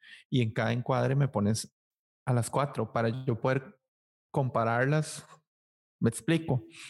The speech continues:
porque al final de cuentas uno va viendo franjas de cada una de lo que la edición quiere poner.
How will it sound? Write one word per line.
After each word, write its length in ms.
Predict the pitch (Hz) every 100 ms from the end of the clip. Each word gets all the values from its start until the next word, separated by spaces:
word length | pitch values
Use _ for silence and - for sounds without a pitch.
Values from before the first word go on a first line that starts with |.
| -
porque 220 | - 123 123
al 60 |
final 160 | 117 113
de 80 | -
cuentas 360 | 147 151 139
uno 240 | - 135 131
va 80 |
viendo 320 | 143 147 143 143
franjas 380 | 143 151 156
de 80 | 127
cada 260 | - 120 135
una 300 | 151 170 - - _ - - _ -
de 120 | 123
lo 100 | 113
que 100 | 107
la 100 | 104
edición 280 | 107 107 110
quiere 200 | 135 139
poner. 380 | 117 117 127